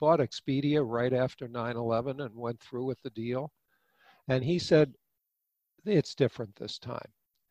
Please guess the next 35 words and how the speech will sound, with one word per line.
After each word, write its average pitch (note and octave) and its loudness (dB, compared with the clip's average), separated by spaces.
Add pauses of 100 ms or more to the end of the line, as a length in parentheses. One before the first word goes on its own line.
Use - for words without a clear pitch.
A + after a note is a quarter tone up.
(380)
Now, C3+ 6
he's E3+ 4
a E3+ 4
little D#3+ 6
older, C#3 6
and C3 0
as B2+ 0
you C3+ -8
get C3 2
older, B2+ 2
you B2 -2
take - -6
things B2 -8
w-, B2+ -10
with B2 -8
a A2+ -8
different B2+ -4 (480)
slant. E3 6
But B2+ 2
Barry E3+ 6
Diller D#3 4
basically C3 -2
said, C#3 0
"It's - -10
gonna B3+ -6
take F#3 4
a C#3+ 6
long C3 4
time D3+ 2
to A#2+ -8
get A2+ 0
back B2+ 0
to C3 -10
normal." D3 -8 (840)
And, C3+ 4